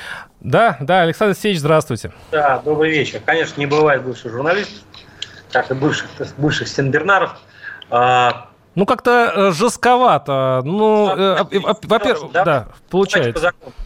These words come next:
Speaker 2: По закону, который сегодня был Госдумой принят в третьем окончательном чтении, и ему предстоит Совет Федерации, ну, а затем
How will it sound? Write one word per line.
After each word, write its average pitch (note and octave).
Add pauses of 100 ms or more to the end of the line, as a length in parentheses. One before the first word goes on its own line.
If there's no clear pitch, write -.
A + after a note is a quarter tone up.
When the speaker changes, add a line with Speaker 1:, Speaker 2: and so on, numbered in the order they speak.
(300)
Speaker 2:
По -
закону, F3+
который D3+
сегодня F3
был C#3
Госдумой C#3+
принят C3
в -
третьем A#2+
окончательном B2
чтении, E3 (460)
и A#2
ему B2
предстоит B2
Совет B2
Федерации, E3
ну, D#3+
а A#2+
затем A#2